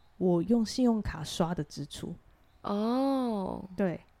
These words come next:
Speaker 1: 就是我现金的支出我会痛。
Speaker 2: 嗯。
Speaker 1: 可是当这一笔是信用卡的时候，
Speaker 2: 对。
Speaker 1: 我就会，呃，我就会觉得说，“嗯，信用卡嘛，不用钱。”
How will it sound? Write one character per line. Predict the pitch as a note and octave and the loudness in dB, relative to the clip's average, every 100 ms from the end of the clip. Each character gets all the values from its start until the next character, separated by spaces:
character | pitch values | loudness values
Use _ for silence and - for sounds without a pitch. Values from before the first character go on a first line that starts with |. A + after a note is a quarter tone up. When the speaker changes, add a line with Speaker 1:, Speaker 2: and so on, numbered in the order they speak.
| _ - - - | _ -20 -20 -2
Speaker 1:
就 | D#4+ | 4
是 | F4+ | 8
我 | E4 | 8
现 | G3+ - F#4+ C#4+ | 4 2 2 2
金 | D4+ | 2
的 | D#4 | 0
支 | B3+ - B3+ C#4 | -2 -2 0 4
出 | D4+ C#4 | 6 6
我 | |
会 | - G#3 | 4 0
痛。 | - G#3+ D3 - - - - - - - | 0 -2 -2 -12 -20 -12 -12 -12 -18 -8
Speaker 2:
嗯。 | - G3+ E3+ - - - - - - - - | 0 2 0 -6 -20 -20 -20 -20 -20 -10 2
Speaker 1:
可 | |
是 | B3+ | 4
当 | C4+ C#4+ | 6 4
这 | D4 C#4+ | 4 4
一 | D4+ | 4
笔 | - G#3 | 2 -2
是 | - - A#3 G3 | -4 -4 -2 -2
信 | - - | -4 0
用 | A#3+ A3+ | 0 0
卡 | - D#3 | -4 -8
的 | - | -8
时 | - - | -6 -4
候， | F3 - - _ _ | -4 -4 -10 _ _
Speaker 2:
对。 | F#3 - - - - - - - | 0 0 -4 -20 -20 -20 -20 -6
Speaker 1:
我 | G3 | -4
就 | F3+ G3+ | 0 0
会， | G3 G#3+ F3+ F3 - _ - _ _ - | 2 2 2 -2 -10 _ -20 _ _ -6
呃， | - F3 D#3+ D3+ - | 2 2 2 -2 -4
我 | - | 2
就 | F#3+ | 4
会 | A3 | 4
觉 | G#3 E3+ | 4 2
得 | |
说 | E3+ F#3+ F3+ | 2 2 0
，“嗯， | A3+ A#3+ - | 0 -6 -8
信 | - C#4 | -6 -2
用 | C4 | 0
卡 | G#3+ D#3+ | -2 -4
嘛， | D#3+ - - | -6 -10 -14
不 | - | -2
用 | F3+ F#3 | 0 0
钱。” | - | -4